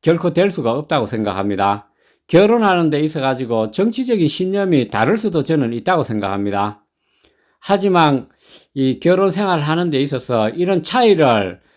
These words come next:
어떻게 잘 조율하고 조화를 이루느냐, 여기에 결혼 생활의 승패가 달려있다 이렇게 생각합니다. 저는 재혼해서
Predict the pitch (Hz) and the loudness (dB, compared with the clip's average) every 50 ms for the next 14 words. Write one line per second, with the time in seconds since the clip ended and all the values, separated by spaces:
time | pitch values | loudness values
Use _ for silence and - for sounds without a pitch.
0 | _ _ _ - 220 220 220 247 240 240 - 190 175 156 143 - - 110 113 127 | _ _ _ -4 -4 -2 -2 -4 -4 0 2 2 2 2 2 0 -4 -6 -4 -2
1 | 143 151 151 147 131 - - 180 226 247 233 196 156 139 135 120 120 113 107 - | 0 2 2 2 0 0 0 2 2 2 2 2 2 2 2 2 0 -2 -2 0
2 | 131 117 123 151 170 165 147 135 127 120 117 117 135 139 151 156 143 131 110 101 | 0 2 4 4 4 2 0 0 -2 -4 -4 -2 0 2 2 4 4 2 2 0
3 | 95 92 95 - _ _ _ _ _ _ _ _ _ _ _ - 160 233 285 269 | 0 -4 -8 -14 _ _ _ _ _ _ _ _ _ _ _ 0 2 2 4 4
4 | 269 269 233 202 180 160 147 131 117 107 113 - - 151 151 160 175 170 151 170 | 2 4 6 6 6 6 6 6 4 2 0 -2 -2 -2 0 0 0 -2 -2 -2
5 | 165 165 156 143 135 131 127 120 117 110 110 117 127 - - 180 180 - 165 160 | -2 -2 -2 0 0 0 0 2 2 0 0 -4 -6 -6 -6 -6 -4 -2 -4 -2
6 | 143 131 117 107 - 92 98 110 127 127 139 135 - 123 104 101 101 123 170 170 | 0 0 0 0 -2 -2 -2 0 0 -2 -2 0 0 2 2 2 2 0 -2 -4
7 | 170 156 - 135 113 123 117 113 104 101 101 101 104 104 107 101 104 101 101 - | -4 -2 -2 -2 -2 -2 -2 0 0 0 0 0 0 0 2 2 0 0 -2 -6
8 | - - _ _ - - - _ _ _ _ - - - _ _ _ _ _ _ | -16 -20 _ _ -20 -20 -20 _ _ _ _ -20 -20 -20 _ _ _ _ _ _
9 | - 185 214 220 220 202 185 175 165 151 139 143 151 - _ _ - 135 135 156 | 2 4 4 4 4 4 4 4 4 4 2 0 -2 -6 _ _ 0 2 4 4
10 | 196 214 226 220 220 220 214 214 - 147 127 117 107 98 95 98 104 | 4 2 2 2 0 0 -2 0 0 2 2 2 2 0 -4 -8 -14